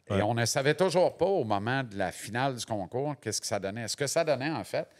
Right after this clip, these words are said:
Speaker 2: c'était un stage non rémunéré de co-animation des amateurs de sport en ligne, la version tribune téléphonique.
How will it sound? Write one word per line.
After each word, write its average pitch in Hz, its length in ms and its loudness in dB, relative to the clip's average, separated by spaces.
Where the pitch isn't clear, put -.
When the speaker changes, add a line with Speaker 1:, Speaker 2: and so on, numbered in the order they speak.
Speaker 2:
c'était - 160 -2
un 107 160 2
stage 131 600 2
non 127 240 0
rémunéré 117 520 -2
de 139 100 -2
co-animation 113 840 -4
des 98 180 -2
amateurs 107 420 2
de 101 120 2
sport 113 520 0
en 123 220 2
ligne, 123 360 -2
la 101 120 2
version 120 440 -2
tribune 123 420 -4
téléphonique. 101 600 -4